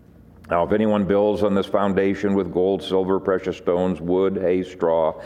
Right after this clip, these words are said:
each one's work will become clear, for the day will declare it, because it will be revealed by fire,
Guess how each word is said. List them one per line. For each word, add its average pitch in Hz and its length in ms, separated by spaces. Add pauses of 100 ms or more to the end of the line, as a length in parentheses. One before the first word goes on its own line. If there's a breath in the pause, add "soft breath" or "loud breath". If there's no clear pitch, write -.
(380 loud breath)
each 127 240
one's 120 300
work 104 360
will 95 100
become 92 360
clear, 90 480
for 82 120
the 76 100
day 95 200
will 110 160
declare 76 460
it, 87 160
because 87 280
it 113 80
will 107 120
be 90 120
revealed 87 520
by 95 180
fire, 73 540